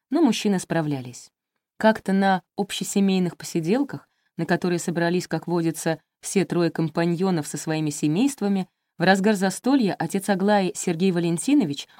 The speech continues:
он же генеральный директор их фирмы и признанный лидер компании, неожиданно задал вопрос. «А вот скажите, мужики,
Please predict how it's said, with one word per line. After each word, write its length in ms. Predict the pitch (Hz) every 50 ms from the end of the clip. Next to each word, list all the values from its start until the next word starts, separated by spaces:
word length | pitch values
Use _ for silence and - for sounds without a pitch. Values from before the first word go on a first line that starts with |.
| - _ -
он 200 | 226 220 196 165
же 100 | 165 156
генеральный 540 | 147 170 175 175 170 175 175 170 170 170
директор 440 | 156 170 175 170 170 165 - - 147 -
их 100 | - 156 _ _ -
фирмы 340 | 233 269 285 226 185 160 - -
и 120 | 180 175
признанный 480 | - - 185 190 165 165 160 165 165 160
лидер 260 | 165 170 147 160 147
компании, 640 | 151 - 147 147 147 - 254 294 269 196 151 143 _ _ _ _ _ _
неожиданно 720 | - 175 180 175 175 170 262 294 294 294 277 277 269 254 254 -
задал 380 | 170 156 196 208 202 214 208
вопрос. 540 | 190 220 226 220 - 143 131 120 - - - _ _ _ _ _ _ _ -
«А 80 | - 165
вот 100 | 190 185
скажите, 400 | - 247 262 277 311 277 - 160
мужики, 480 | 170 175 165 220 247 - - 147 -